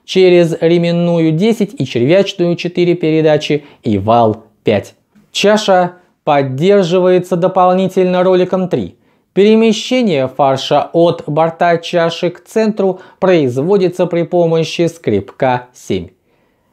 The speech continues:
Далее рассмотрим некоторые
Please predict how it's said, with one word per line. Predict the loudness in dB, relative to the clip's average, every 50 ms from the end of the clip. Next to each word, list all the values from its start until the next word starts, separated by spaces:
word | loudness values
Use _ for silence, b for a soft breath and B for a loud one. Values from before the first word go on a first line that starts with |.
| _ _ _ _ _ _ _ _
Далее | 0 2 4 4 4 4 2 2 2 0 -2 -4 -6 -10 _ _ _ _ _ _ _ _ _ _ _ _ _
рассмотрим | -2 -2 0 -2 -2 -4 -4 -2 0 2 2 0 0 0 0 2 2 0 -2 -4
некоторые | -4 -2 0 0 0 -2 -2 -2 0 0 2 2 4 2 2 0 -4